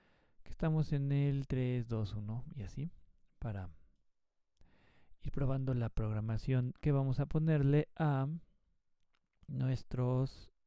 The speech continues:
botones de navegación, que en este caso nos van a servir para ir a los diferentes fotogramas. Entonces vamos a estar usando siempre el código este de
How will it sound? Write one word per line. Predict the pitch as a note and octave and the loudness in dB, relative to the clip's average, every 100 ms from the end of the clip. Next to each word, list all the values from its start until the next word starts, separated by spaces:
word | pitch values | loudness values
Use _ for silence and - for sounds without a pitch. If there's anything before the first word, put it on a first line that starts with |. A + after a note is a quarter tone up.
| _ _ _ | _ _ _
botones | - - B2 A2 | -4 -2 -2 -2
de | G#2+ | -4
navegación, | G#2+ G#2 G#2+ A2+ - C#3+ - - - - - - _ _ _ _ - | -4 -2 -2 -4 -2 -4 -6 -18 -20 -20 -20 -20 _ _ _ _ -10
que | A#2+ | -6
en | A#2 | -6
este | - - | -6 -4
caso | B2 - C#3 | -4 -2 -2
nos | A2+ | -2
van | A#2 | -2
a | A#2 | -2
servir | G#2+ G#2 G#2+ - | -4 -2 -4 -2
para | - A2+ G#2+ A2+ - - - - - - - - _ _ _ - - | 0 2 4 2 0 -8 -20 -20 -20 -20 -20 -20 _ _ _ -14 0
ir | C3+ A#2+ B2 A#2+ A#2+ A#2+ B2 - - | 4 6 6 6 6 6 4 2 -2
a | C3 A#2+ A#2+ A#2 | 2 4 4 4
los | A#2 A2 - - - | 4 2 0 -16 -8
diferentes | B2+ A2 A2+ A2 A2 | -2 0 0 0 -2
fotogramas. | A#2 - A#2+ C3 A2 B2 - - - | -4 0 2 4 4 2 -2 -12 -20
Entonces | - - | -6 2
vamos | C3+ B2+ | 4 4
a | |
estar | A#2 B2+ B2 | 4 4 6
usando | A#2 B2+ | 4 4
siempre | A2 B2 B2 | 2 4 4
el | A#2+ | 4
código | - A#2+ A2+ A2 | 6 6 6 6
este | A2 - A#2 | 4 4 4
de | G#2+ F#2+ | 4 2